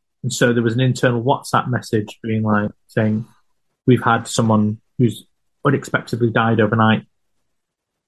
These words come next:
Platitudes came in, like, "Oh, we're really sorry, what a loss to the unit." And then fifteen minutes later, "Can someone co-, cover this vacancy?" <laughs> And it was just like, it's just a name on a rota. I felt really, um, really saddened by that.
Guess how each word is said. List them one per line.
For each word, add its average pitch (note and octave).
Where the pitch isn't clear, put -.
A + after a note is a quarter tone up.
Platitudes -
came A2
in, G#2
like, G#2
"Oh, A2+
we're A2+
really G#2+
sorry, A2
what A2
a -
loss G#2+
to -
the A2
unit." A2
And C3
then B2
fifteen C#3
minutes B2+
later, A#2+
"Can A2+
someone A2+
co-, A#2
cover A2+
this G#2+
vacancy?" A#2
<laughs> -
And -
it A#3+
was G#3
just -
like, G3
it's E3+
just F#3+
a F#3
name D#3+
on B2+
a -
rota. C#3
I C3
felt G#3
really, D#3+
um, A2+
really C3+
saddened D3+
by G#2+
that. G2+